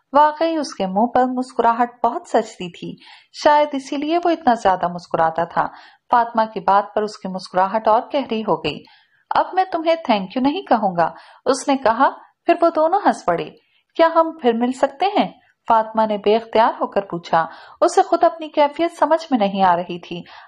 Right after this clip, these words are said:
आज तक वो इतनी शिद्दत से किसी की तरफ माइल नहीं हुई थी। कॉलेज में किसी की मजाल नहीं थी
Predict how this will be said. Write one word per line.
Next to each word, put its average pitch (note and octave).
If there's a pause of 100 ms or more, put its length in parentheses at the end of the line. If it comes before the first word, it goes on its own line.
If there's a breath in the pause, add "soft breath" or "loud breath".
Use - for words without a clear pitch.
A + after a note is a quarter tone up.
आज G#3
तक A#3
वो A#3+
इतनी A#3
शिद्दत A3+
से B3
किसी A3
की G3
तरफ G3
माइल A3
नहीं A#3
हुई G3+
थी। - (320 soft breath)
कॉलेज G#3+
में A3+
किसी G#3+
की A3+
मजाल G3
नहीं G#3
थी F3